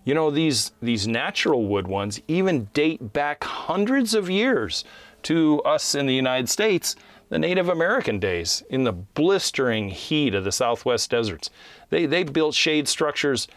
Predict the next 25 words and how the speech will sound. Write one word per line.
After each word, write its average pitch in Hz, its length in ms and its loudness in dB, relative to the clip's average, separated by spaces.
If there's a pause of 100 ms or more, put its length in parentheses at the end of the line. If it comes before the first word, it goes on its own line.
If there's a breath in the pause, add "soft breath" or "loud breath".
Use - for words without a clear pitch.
(120)
out 135 180 -2
of 131 80 -2
mesquite 131 580 0
wood 101 380 0
just 139 280 0
to 117 140 2
escape 135 600 0
the, 92 300 -4
the 107 100 -2
hundred 135 440 0
and 95 140 -4
fifteen 127 480 -2
degree 107 300 0
days 113 480 0
where 104 160 2
they 101 160 0
could 92 240 -6 (400 loud breath)
actually 117 460 -2
try 117 320 0
and 95 380 -4
cook - 400 0
and 95 120 -4
live 117 400 2
and 87 160 -6
sleep 135 560 0